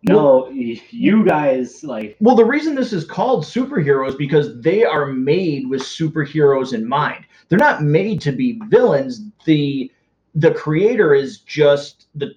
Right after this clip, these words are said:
Speaker 2: truth is twisted and manipulated to him, so to speak. Now, he kinda lets on that he knew about it, but he wanted money for his research.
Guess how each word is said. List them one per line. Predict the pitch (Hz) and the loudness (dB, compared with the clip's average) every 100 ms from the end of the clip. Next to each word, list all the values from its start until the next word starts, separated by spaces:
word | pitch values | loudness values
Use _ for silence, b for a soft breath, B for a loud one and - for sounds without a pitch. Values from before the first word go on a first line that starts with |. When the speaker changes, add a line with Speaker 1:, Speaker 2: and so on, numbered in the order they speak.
| _ - | _ -20
Speaker 2:
truth | - 208 226 - | -8 -4 -4 -4
is | 160 143 - - | -4 -4 -6 -12
twisted | - 180 - 170 147 | -4 -4 -2 -2 0
and | 135 | 0
manipulated | 131 147 214 190 147 127 120 117 110 | -4 -4 -4 -2 -2 0 -2 -4 -4
to | 123 | -4
him, | 113 117 110 113 | -4 -6 -8 -10
so | - 143 120 | -2 -2 -2
to | 110 | -6
speak. | - 123 107 107 196 | -10 -10 -8 -8 -2
Now, | 185 185 | 2 2
he | 220 - | -2 -6
kinda | - 233 165 | -4 -2 0
lets | 151 143 | 0 -2
on | 127 123 | -6 -6
that | 110 | -6
he | 117 123 | -8 -8
knew | 123 120 | -4 -2
about | 113 113 113 | 0 0 0
it, | 117 | -2
but | 120 | -6
he | 113 | -6
wanted | 117 113 110 117 | -6 -6 -6 -6
money | 120 113 | -8 -6
for | 117 101 | -8 -8
his | 104 | -6
research. | 165 208 - - - | -6 -6 -4 -6 -6